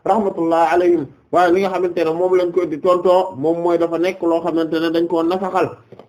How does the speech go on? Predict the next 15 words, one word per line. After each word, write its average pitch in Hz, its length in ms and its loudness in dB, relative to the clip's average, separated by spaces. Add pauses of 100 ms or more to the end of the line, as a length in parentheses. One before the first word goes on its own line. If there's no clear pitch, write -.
(720)
Naka 170 300 -2
noonu, 180 300 2 (240)
euh, 160 320 4 (560)
euh, 165 320 4
mu, 156 200 0
maanaam 175 400 2
mu 175 100 2
nekk 190 240 2
loo 170 200 4
xamante 165 380 -2
ne, 170 100 0 (280)
euh, 156 280 0
hadi-, 165 320 -2
hadith, 170 420 2
euh, 160 420 0